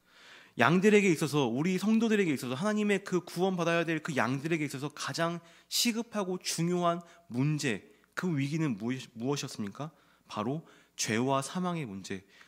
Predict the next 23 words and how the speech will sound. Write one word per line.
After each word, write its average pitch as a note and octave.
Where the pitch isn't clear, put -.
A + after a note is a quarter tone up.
죄와 C#3
죽음의 C3
문제였습니다. F#2+
우리의 B2
선한 F3
목자 B2+
되신 C#3
예수 A2+
그리스도는 A#2+
그 F3
앞에 C3+
바로 B2
서며 B2+
그 D3+
양들에게 A#2
해결책을 D3+
주십니다. F2
도망가지 A2+
않았습니다. F#2
자신의 C3
죽음으로 B2+
인해서 A2
양들을 G2+